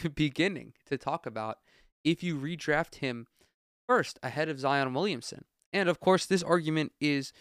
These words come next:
gaining traction, not because Ja Morant is outplaying Zion Williamson, but because Zion Williamson, but because Ja Morant is playing and Zion Williamson is not. And this happens all the time. Zion Williamson, unfortunately, has still not made his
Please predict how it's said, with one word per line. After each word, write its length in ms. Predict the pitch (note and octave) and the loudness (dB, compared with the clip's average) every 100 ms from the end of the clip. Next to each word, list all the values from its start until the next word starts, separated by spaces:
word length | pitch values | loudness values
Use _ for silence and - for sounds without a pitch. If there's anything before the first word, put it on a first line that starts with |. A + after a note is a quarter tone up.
| - _ _ | -20 _ _
gaining 200 | D#3 C#3+ | -6 -4
traction, 380 | C3 B2 C3 F3+ | -4 -4 -4 -6
not 200 | F#3+ A3+ | -6 -4
because 480 | E3 - C#3 B2+ - _ _ _ _ - | -6 -2 -2 -4 -10 _ _ _ _ 0
Ja 120 | C3+ | 2
Morant 380 | B2+ A#2 C3 - | 2 0 -2 -4
is 180 | B2 A2 | -8 -4
outplaying 520 | A#2+ A#2 - A#2+ A#2 A#2+ _ _ _ _ - | -4 -4 -4 -4 -4 -12 _ _ _ _ -4
Zion 240 | A#2 A2+ | -2 -2
Williamson, 480 | A2 A#2+ C3 - F#3+ - | -4 -4 -4 -6 -8 -2
but 160 | D3 | 0
because 480 | - F#3 G3+ F#3 - - | 0 0 0 0 -4 -8
Zion 340 | C3 F#3+ G3 | -4 -2 -2
Williamson, 520 | F3+ F#3 F3+ - E3+ - _ _ - | -2 -4 -4 -8 -10 -12 _ _ 2
but 200 | - - | 2 0
because 300 | F3+ G#3 D#3 | 0 0 2
Ja 140 | F#3 | 0
Morant 340 | F#3 D#3+ E3+ D#3+ | 0 -2 -2 -2
is 160 | D3+ - | -2 -4
playing 460 | - D3+ C3 A#2 - _ _ | 2 4 4 -2 -18 _ _
and 140 | C3 | -4
Zion 320 | C3 C#3+ C#3 C3 | 2 4 4 0
Williamson 440 | C3+ A#2+ B2+ B2 | -2 -4 -8 -8
is 200 | - A#2+ | -4 -4
not. 220 | A#2 A#2 - _ _ _ _ | -6 -12 -16 _ _ _ _
And 100 | A#2+ | -4
this 140 | C#3+ - | -4 0
happens 480 | D3+ D3+ D3 C#3 - _ _ _ _ | 0 0 -4 -6 -16 _ _ _ _
all 140 | B2+ F3 | 0 0
the 80 | |
time. 300 | F3 A2+ A2 - _ _ _ _ _ _ _ _ _ _ _ _ A#2+ | 0 -4 -4 -10 _ _ _ _ _ _ _ _ _ _ _ _ -4
Zion 240 | C#3+ E3+ | -2 0
Williamson, 480 | D3+ C3 A#2+ A#2+ A#2 | 0 -2 -4 -6 -6
unfortunately, 640 | A#2+ - D3 - C3 B2+ | -8 -2 -2 -2 -6 -4
has 140 | B2 A#2 | -4 -4
still 180 | C3+ C3+ | -4 -2
not 240 | A#2+ B2+ | 0 0
made 200 | C3+ B2+ | -2 -4
his 320 | B2+ B2+ B2 | -4 -4 -6